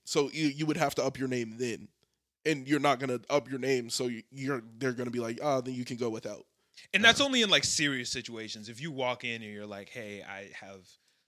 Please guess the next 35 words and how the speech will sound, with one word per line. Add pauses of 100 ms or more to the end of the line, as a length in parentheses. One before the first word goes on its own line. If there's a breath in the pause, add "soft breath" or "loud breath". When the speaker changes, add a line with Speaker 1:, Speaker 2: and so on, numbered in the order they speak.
Speaker 2:
like,
a
sickness
that
might
kill
me
over
time,"
they, (120)
like, (280 soft breath)
"I
have
cancer,"
they're
not
gonna
be
like,
"Well,
I
don't
have
any
information.
Let's
treat
him
anyway." (220 loud breath)
Speaker 3:
Yeah.
Speaker 2:
That's
like
a, (280 soft breath)
"Hey,
like,